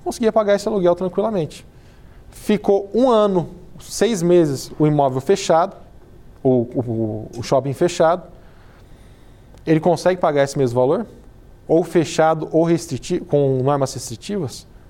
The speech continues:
Não. A atividade econômica decaiu muito e não se sabe até quando voltará. Logo, se cumpridos os requisitos da ação revisional de aluguel,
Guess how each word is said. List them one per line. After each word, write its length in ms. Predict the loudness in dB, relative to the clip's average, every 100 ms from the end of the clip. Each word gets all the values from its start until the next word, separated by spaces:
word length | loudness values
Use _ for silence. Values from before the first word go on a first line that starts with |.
| -16
Não. 280 | -6 -4 -4 -8 -20 -20 -20 -20 -20 -20 -20 -20 -12
A 80 | -6
atividade 440 | -4 0 0 2 0
econômica 600 | -2 0 -2 0 -2 -2 -14 -20 -20 -8
decaiu 380 | -2 0 2 2
muito 480 | 2 -2 -2 -10 -20 -20 -20 -20 -20 -20 -4
e 80 | 2
não 120 | 2
se 140 | 0
sabe 300 | 0 0 0
até 160 | 0 0
quando 280 | 2 2 2
voltará. 500 | 2 2 0 0 -2 -12 -20 -20 -20 -20 -20 -20 -20 -18 0
Logo, 560 | 4 4 4 0 -2 -6 -20 -20 -20 -20 -20 -20 -20 -20 -20 -20
se 300 | -10 -2 0
cumpridos 540 | 2 0 0 0 2 0
os 40 |
requisitos 640 | -2 -2 -2 0 0 0
da 140 | 2 2
ação 240 | 2 0
revisional 560 | 0 0 0 0 0 0
de 80 | -2
aluguel, 500 | -2 0 0 0